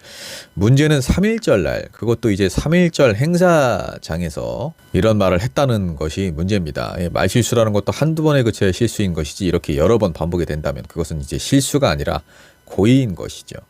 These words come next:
세 번째 소식입니다. 안철수 국민의힘 당대표 후보 대통령실을 적극 비판을 했습니다. 갑자기 이제 태도를 바꾸셨는데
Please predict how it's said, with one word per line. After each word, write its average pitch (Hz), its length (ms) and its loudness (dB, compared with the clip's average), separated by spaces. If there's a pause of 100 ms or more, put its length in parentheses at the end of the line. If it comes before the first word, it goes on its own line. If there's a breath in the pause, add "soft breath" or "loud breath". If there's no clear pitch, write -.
(260)
세 143 80 2
번째 156 200 4
소식입니다. 95 560 -2
안철수 101 460 -2
국민의힘 104 480 0
당대표 92 540 0
후보 69 600 -4
대통령실을 98 640 0
적극 98 400 0
비판을 95 320 0
했습니다. 87 320 -4
갑자기 90 360 0
이제 80 100 -4
태도를 101 420 2
바꾸셨는데 80 920 -2